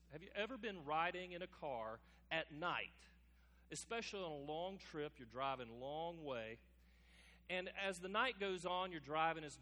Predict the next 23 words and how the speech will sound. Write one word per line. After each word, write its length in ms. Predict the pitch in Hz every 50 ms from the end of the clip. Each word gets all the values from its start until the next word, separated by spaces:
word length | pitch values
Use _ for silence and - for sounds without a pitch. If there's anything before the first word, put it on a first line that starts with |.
| 117
dark, 300 | 131 131 135 135 139 139 -
you 60 | 170
know, 140 | 165 160 156 156 - - 147
lights 320 | 160 185 196 196 - - - -
come 160 | 180 165 160
by, 280 | 160 156 156 156 156 151
things 280 | - 156 151 156 143
like 220 | 139 143 143 127 131
that, 220 | 135 135 139 127
with 100 | 123 117
other 160 | 127 135 147
people 300 | - - 143 139 135 135 131
going 180 | 123 127 127
the 80 | 135 139
other 140 | 139 135 131
way. 360 | 127 127 123 120 123 123 127 - - - - - -
But 120 | 160 165 - -
then 200 | 262 302 330 320
you 100 | 277 208 151 131 135
drive 380 | 147 160 165 185 190 185 185 185 - -
up 240 | - 170 135 113 - - - - - - - - - - - - - - - -
to 120 | - 185
an 60 | 170